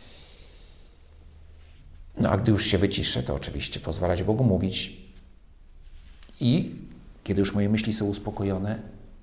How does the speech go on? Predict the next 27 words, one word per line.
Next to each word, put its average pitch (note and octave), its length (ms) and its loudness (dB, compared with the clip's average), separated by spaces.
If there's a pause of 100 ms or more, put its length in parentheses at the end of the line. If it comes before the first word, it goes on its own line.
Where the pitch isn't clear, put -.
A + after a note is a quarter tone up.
(560)
wtedy F2 460 -8 (420)
lektura F#2+ 580 -2 (140)
Pisma - 300 -8
Świętego A#2+ 640 -4 (520)
czy - 100 -6
innej F#2 420 -2 (120)
dobrej, F#2+ 640 -4 (760)
e, G#2+ 160 -6
książki G#2+ 520 -4
duchowej G2+ 520 -2 (1600)
staje F#2+ 240 -6
się G#2 140 -4
owocna, G#2+ 420 -4 (400)
bo G2+ 240 -2
ja F#2+ 100 2
już F#2+ 200 -2
jestem - 260 -6
w G2 40 -6
stanie G#2+ 260 0
ją G#2+ 80 4
uchwycić B2+ 640 -4
swoim G2+ 320 -2
umysłem, A2+ 360 -2
ale F#2+ 160 -2
nie G#2 80 2
tylko C3+ 220 -2
umysłem. G#2 420 -2